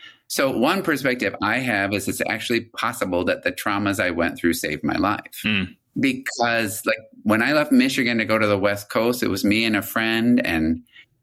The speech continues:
Speaker 1: we only, we'd never been to the West Coast. We both applied to San Francisco and Eugene, and I got in both. She got in Eugene. We went to Eugene. And if I had moved to San Francisco, it would have been, like,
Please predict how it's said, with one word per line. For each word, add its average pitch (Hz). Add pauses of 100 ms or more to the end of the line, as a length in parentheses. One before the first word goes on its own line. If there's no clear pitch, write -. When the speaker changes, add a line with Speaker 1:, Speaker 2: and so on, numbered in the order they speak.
Speaker 1:
we 107
only, 120
we'd 98
never 104
been 90
to 110
the 104
West 98
Coast. 135
We 90
both 98
applied 110
to 92
San 87
Francisco 110
and 95
Eugene, 82
and 82
I 87
got 101
in 104
both. 104
She -
got 92
in 95
Eugene. 104
We 87
went -
to -
Eugene. 101
And 90
if -
I 110
had 120
moved 147
to 147
San 127
Francisco, 123
it 95
would 98
have 92
been, 92
like, 85